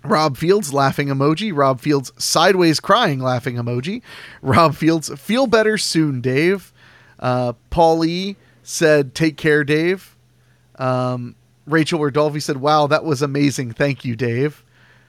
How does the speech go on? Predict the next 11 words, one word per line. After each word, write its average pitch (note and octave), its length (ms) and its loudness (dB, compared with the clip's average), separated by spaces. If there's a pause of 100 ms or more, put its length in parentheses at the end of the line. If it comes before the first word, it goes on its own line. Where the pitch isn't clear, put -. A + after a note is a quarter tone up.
(160)
Uh, B2 340 -2
Mad D#3+ 360 4
Metal F3 240 0
Man E3 220 0
said, C#3 220 -2
"Ten F#3+ 240 2
out G#3+ 140 6
of G#3 140 4
ten G3+ 320 0
for G#3+ 200 -2
Dave." C3 960 -2